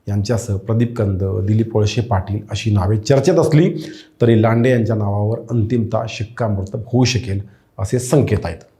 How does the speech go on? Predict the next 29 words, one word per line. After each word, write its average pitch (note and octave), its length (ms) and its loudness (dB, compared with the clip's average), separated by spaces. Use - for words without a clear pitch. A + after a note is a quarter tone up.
शिरूरमध्ये G#3+ 520 4
भोसरी, D3 680 4
खेड, C3 280 4
हडपसर, A#2+ 460 0
शिरूर, C3+ 400 2
आंबेगाव A2+ 680 0
व A#2 80 -2
जुन्नर G#2+ 440 2
अशा G#2+ 160 -2
सहा A#2+ 400 -2
विधानसभा A2 540 0
मतदारसंघाचा G2 800 -4
समावेश A#2+ 440 0
होतो. - 200 -10
येथील F#3+ 220 6
मतदारसंघ A#3 440 6
चोवीस A3 380 4
लाखांच्या G#3 340 6
आसपास F#3+ 320 2
आहे. F#3 160 2
येथील B2+ 240 -2
भोसरी A2+ 420 2
व B2+ 100 2
हडपसर A2 360 -2
हे A#2+ 80 0
शहरी A#2+ 320 0
भागातील G#2 400 -2
मतदारसंघ G2+ 540 -4
म्हणून G2+ 280 -4